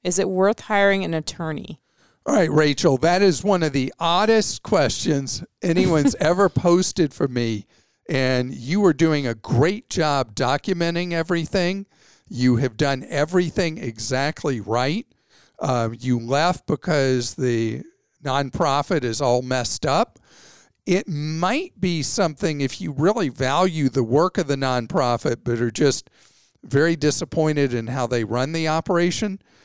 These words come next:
Speaker 2: it's possible that the, the board is not aware of the chaos that's going on at the nonprofit, and you could certainly inform a board member of the situation,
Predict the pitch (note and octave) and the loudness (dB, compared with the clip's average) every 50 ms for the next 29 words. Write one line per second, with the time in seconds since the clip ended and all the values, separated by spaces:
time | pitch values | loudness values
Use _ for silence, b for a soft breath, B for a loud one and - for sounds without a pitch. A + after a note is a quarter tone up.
0 | b b b b b b b - - - - - - - F#3+ A3+ C4+ B3+ - - | b b b b b b b -10 -8 -6 -4 -2 -2 0 2 2 2 0 0 -2
1 | G#3+ E3 D3+ C#3 C3 B2+ C3 C3+ - _ - - C#3 B2+ B2+ B2+ B2 B2 C3 - | 0 2 2 2 2 0 -2 -2 -4 _ -6 -4 0 2 2 2 2 2 0 -2
2 | - _ _ _ _ _ _ _ _ _ _ _ _ - C#3+ C3+ B2+ A#2+ A2+ G#2+ | -8 _ _ _ _ _ _ _ _ _ _ _ _ 0 0 2 2 0 -2 0
3 | - D#3+ D#3 G3 G#3 F#3+ D#3+ C#3 C3+ C3 C#3+ - _ _ _ _ _ _ _ _ | 0 2 4 6 6 6 4 4 2 -2 -6 -20 _ _ _ _ _ _ _ _
4 | _ _ - - C3+ B2 - - C#3 D#3 F#3 G#3 G3 D#3 C3+ B2 A#2 B2 D#3 F3 | _ _ -4 -2 -2 -2 -2 -2 -2 -2 -2 -2 0 0 0 2 4 4 4 4
5 | F#3 F3+ D#3 C3 B2 B2 - - D#3 C3+ A#2 - - - - - - F3 F3+ F3+ | 4 4 4 4 2 0 -2 -2 -2 -2 -2 -2 -4 -6 -6 -4 -2 -2 0 0
6 | F3 D3+ B2 A#2 A2+ G#2+ - - - - A#2 - - - D#3 D3 D3 C3 B2 A#2+ | 2 0 0 0 -2 -4 -4 -4 -6 -6 -8 -6 -4 -2 0 0 2 0 -2 -2
7 | A#2+ B2+ B2+ B2 B2 A2+ - - G#2+ G#2 A2 A2+ A2+ A2 G#2 - - D#3+ C#3 C3+ | -2 -2 0 -2 -2 -6 -6 -8 -8 -6 -4 -4 -4 -4 -4 -4 -4 -2 0 0
8 | C#3+ C#3 - G#3+ G3 - _ _ _ _ _ _ _ _ - C#3+ C#3 B2+ A#2+ A#2+ | -2 0 0 -2 -2 -2 _ _ _ _ _ _ _ _ -6 -2 0 0 0 0
9 | A#2+ A#2+ B2 B2+ C3 C#3+ C#3 - - D3 C3 A#2 - - - - F3 E3 F3+ - | 0 -2 -4 -4 -2 -2 -2 -2 0 -2 -2 -2 -2 -6 -2 0 0 0 0 -2
10 | E3 D#3+ C#3+ C3 A#2+ B2 b b b b b b b - C#3 B2 A2 - F3+ D#3 | -2 0 0 0 -2 -4 b b b b b b b -6 -6 -6 -4 0 0 2
11 | D3+ C#3+ C3+ A#2 G#2+ B2 C3+ C3+ D#3 E3 D#3+ C3+ C3+ C3+ C3 A#2+ A#2 A#2+ A#2 A#2 | 2 2 0 0 0 2 4 4 4 4 2 0 0 -2 0 0 2 2 2 2
12 | B2 - B2+ A#2+ A#2 - - - - - E3+ - - - A#2+ A#2+ C3+ D#3+ F3+ F3+ | 2 0 -2 -2 -2 -2 -6 -6 -4 -4 -4 -6 -4 -4 0 0 2 2 2 2
13 | - - - A2+ G#2+ G2 | 2 0 0 0 -2 -6